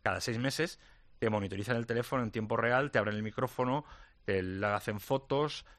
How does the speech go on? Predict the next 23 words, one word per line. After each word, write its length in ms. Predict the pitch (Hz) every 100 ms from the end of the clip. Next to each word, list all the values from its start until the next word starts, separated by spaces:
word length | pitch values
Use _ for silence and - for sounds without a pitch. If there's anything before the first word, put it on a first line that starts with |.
| -
te 60 |
intervienen 260 | 101 101 104
las 60 | 110
comunicaciones 640 | 110 113 117 127 135 139
y 120 | 131
no 100 | 117
hace 180 | 110 -
falta 260 | 95 95 90
ser 180 | 95 90
Pegasus. 440 | 95 165 - - - - - - - _ _ _ -
O 20 | -
sea, 160 | -
hay 180 | - 98
muchísimo 840 | 92 107 120 117 - 170 165 127 107
software, 440 | - 104 101 107 - - - -
eh, 120 | 82
muy 280 | 87 120 135
barato, 480 | 104 117 - 165 - - -
muy 240 | 95 113 135
barato, 400 | 95 98 143 147 - -
para 160 | 98
monitorizar 760 | 92 92 92 90 87 101 117 143 - - -
legal, 420 | 117 110 123 101